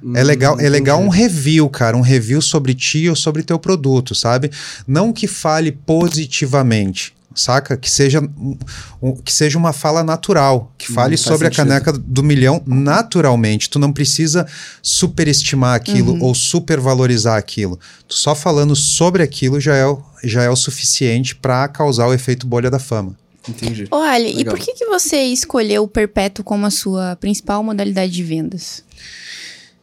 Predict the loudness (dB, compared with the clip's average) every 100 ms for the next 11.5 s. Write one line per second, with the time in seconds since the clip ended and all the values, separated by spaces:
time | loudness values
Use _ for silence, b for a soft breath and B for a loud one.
0 | _ _ _ _ _ _ _ -2 -2 0
1 | 0 0 -6 -2 0 2 2 2 2 2
2 | 2 0 0 0 2 2 2 -2 0 -2
3 | 0 2 2 2 0 0 0 -2 0 2
4 | 2 2 0 0 0 0 0 0 0 2
5 | 2 2 -2 0 2 2 0 0 2 0
6 | -2 -2 0 0 0 2 2 2 0 0
7 | -2 -2 B B B B B B 0 2
8 | 2 0 0 0 2 2 2 2 0 0
9 | -2 0 -2 -6 -4 0 2 2 2 0
10 | -2 -6 -12 _ _ -20 _ -4 -2 2
11 | 2 2 0 -2 -2